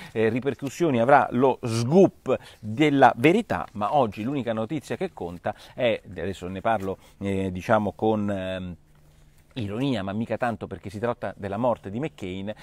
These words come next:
quello che, eh, non riusciamo a descrivere in questa zuppa, ma essere stato il vero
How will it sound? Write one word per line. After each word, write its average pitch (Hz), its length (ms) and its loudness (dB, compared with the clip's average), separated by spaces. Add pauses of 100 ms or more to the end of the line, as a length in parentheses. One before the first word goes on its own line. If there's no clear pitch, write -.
(140)
quello 120 340 0
che, 120 300 -4 (160)
eh, 98 240 -6
non 104 100 -4
riusciamo 110 320 -6
a - 20 -6
descrivere 107 440 -6
in 95 60 -8
questa 104 340 -8
zuppa, 101 400 -8
ma 113 160 -2
essere 104 300 -12
stato - 340 -8
il 120 180 -8
vero 160 460 -4